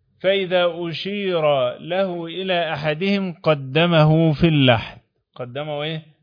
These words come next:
في اللحد. قال الإمام ابن القيم: "السنة في الشهداء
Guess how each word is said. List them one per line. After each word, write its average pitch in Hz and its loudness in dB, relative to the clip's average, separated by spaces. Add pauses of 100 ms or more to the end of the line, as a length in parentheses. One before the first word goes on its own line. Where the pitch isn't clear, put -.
(140)
في - -10
اللحد. 123 -6 (400)
قال 165 -2
الإمام 151 -6
ابن 143 -14
القيم: 190 -10
"السنة 147 -8
في 127 -14
الشهداء 160 -4